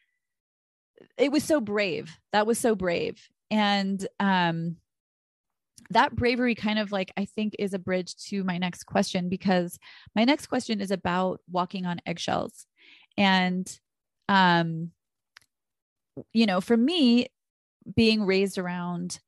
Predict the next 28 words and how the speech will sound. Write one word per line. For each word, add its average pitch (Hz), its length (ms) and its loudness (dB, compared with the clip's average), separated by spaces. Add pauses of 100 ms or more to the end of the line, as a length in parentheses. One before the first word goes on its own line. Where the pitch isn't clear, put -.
(220)
all 185 220 8
of 165 120 2
this 170 200 4
rage, 165 640 -4 (800)
I, 202 720 2 (1200)
I 202 120 6
had 220 280 2
this 196 180 0
trauma 190 400 -2
response 180 520 -2 (100)
of 175 380 0 (120)
walking 180 360 -2
on 170 120 -2
eggshells - 400 -6
where 180 180 6
it 190 140 2
was 196 160 2
like, 170 280 -2 (600)
it 220 100 6
wasn't 294 280 4
even 208 220 0
like 185 220 -2
bravery 175 420 -2
was 160 440 -4
an 180 120 -8
option 160 400 -6
for 160 140 -4
me. 160 360 -6